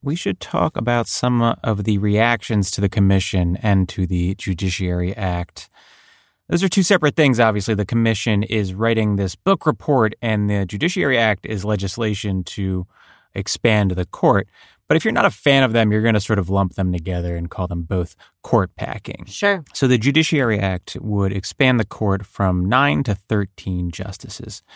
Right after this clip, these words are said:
Speaker 1: It's sponsored by House Judiciary Chair Jerry Nadler and Mondaire Jones, who we are going to talk to, uh, later on. But despite those big names backing the bill, Nancy Pelosi has said, and I quote, "I have no intention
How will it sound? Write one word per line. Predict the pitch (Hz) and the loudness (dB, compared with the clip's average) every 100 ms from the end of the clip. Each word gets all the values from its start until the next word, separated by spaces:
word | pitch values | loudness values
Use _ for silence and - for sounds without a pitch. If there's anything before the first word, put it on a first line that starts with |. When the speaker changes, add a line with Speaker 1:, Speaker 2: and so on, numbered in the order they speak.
| - - - | -20 -14 -4
Speaker 1:
It's | 107 - | -2 -2
sponsored | - 113 104 104 | 2 2 2 -2
by | 101 | 0
House | 107 101 | 0 0
Judiciary | - 104 101 104 95 90 | 0 -2 0 0 -2 -4
Chair | - 107 98 | -4 -2 -2
Jerry | 87 98 92 87 | -2 -2 -2 -2
Nadler | 101 123 135 135 131 120 - _ _ - | 0 0 0 2 2 2 -2 _ _ -4
and | 123 104 | 0 2
Mondaire | 98 98 95 92 | 2 0 0 -2
Jones, | 90 170 160 - _ _ _ - | 2 2 2 -2 _ _ _ -4
who | 170 | -2
we | 151 131 | 0 2
are | 104 | 2
going | 98 101 90 | 0 0 -2
to | 98 | -6
talk | - 101 - | -10 -10 -10
to, | - 101 98 101 | -8 -6 -6 -6
uh, | 101 95 101 - | -8 -8 -8 -10
later | 107 101 107 110 | -8 -8 -4 2
on. | 139 107 - _ _ - _ _ _ - | 4 2 -2 _ _ -20 _ _ _ 0
But | 123 - | 0 0
despite | 120 - - 240 | -4 -4 0 0
those | 247 165 | 0 -2
big | 117 143 123 | 0 0 4
names | 131 117 98 | 2 2 0
backing | 110 110 113 101 | 0 0 0 -2
the | |
bill, | 85 98 95 - - - - | -4 -8 -8 -10 -14 -18 -6
Nancy | 113 131 180 226 | 0 2 0 -4
Pelosi | - 190 113 123 156 - 147 131 | -2 -2 0 2 2 0 -4 -2
has | 135 | -4
said, | - 147 127 98 - - | -4 0 2 0 -8 -10
and | 104 104 | -4 -2
I | 117 | -2
quote, | - - 156 101 - - _ _ _ - | -2 2 4 2 -4 -18 _ _ _ 0
"I | |
have | 127 123 | 0 2
no | 160 202 | 2 2
intention | 220 - 208 196 101 87 98 | 0 0 0 2 2 0 -2